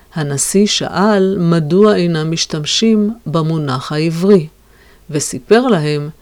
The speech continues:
שיש מונח עברי, מסוק. תגובתם הראשונה הייתה צחוק. הם לא הבינו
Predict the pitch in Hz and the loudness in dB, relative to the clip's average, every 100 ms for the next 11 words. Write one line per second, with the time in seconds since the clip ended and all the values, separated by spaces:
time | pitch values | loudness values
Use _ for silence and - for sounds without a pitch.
0 | _ - - 165 185 240 - 165 147 135 | _ -6 -2 2 2 2 -2 -4 -4 -4
1 | 127 - 180 190 208 175 - _ _ _ | -4 -4 -2 2 4 4 0 _ _ _
2 | 165 170 - 139 - - - _ - - | -4 -2 -2 -6 -8 -16 -20 _ -20 -20
3 | - - 170 180 180 180 226 233 196 165 | -20 -4 2 2 2 2 4 4 4 0
4 | - 147 151 190 190 185 190 170 160 - | -4 -4 0 2 2 0 -4 -4 -4 -2
5 | 135 135 - - 160 135 - - - - | -4 -4 -4 -4 -4 -4 -10 -20 -20 -20
6 | _ - 170 170 160 165 143 156 240 214 | _ -2 2 4 4 2 2 4 6 6
7 | 160 | 2